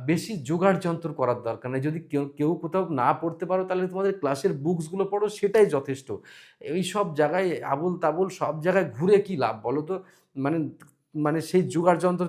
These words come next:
থেকে বেশি প্রিপারেশনটা নাও, নিজে পড়ো, ঠিক আছে? এই হচ্ছে কথা। আর আমাদের কথা আমি নাইবা বললাম, আমরা আমাদের যেভাবে সার্ভ করছি, এভাবে আমাদের স্মার্টলি আমরা সেভাবে করছি।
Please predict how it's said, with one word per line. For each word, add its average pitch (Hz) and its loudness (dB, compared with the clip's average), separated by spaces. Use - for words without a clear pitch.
থেকে 196 -2
বেশি 180 4
প্রিপারেশনটা 196 0
নাও, 104 -14
নিজে 160 2
পড়ো, 95 -8
ঠিক 214 -4
আছে? 123 -6
এই 170 2
হচ্ছে 180 -4
কথা। 160 0
আর 151 0
আমাদের 139 0
কথা 151 0
আমি 147 0
নাইবা 147 6
বললাম, 143 0
আমরা 135 0
আমাদের 127 -2
যেভাবে 139 -4
সার্ভ 123 -2
করছি, 147 -8
এভাবে 131 -4
আমাদের 131 -4
স্মার্টলি 127 -6
আমরা 127 -8
সেভাবে 127 -10
করছি। 147 -10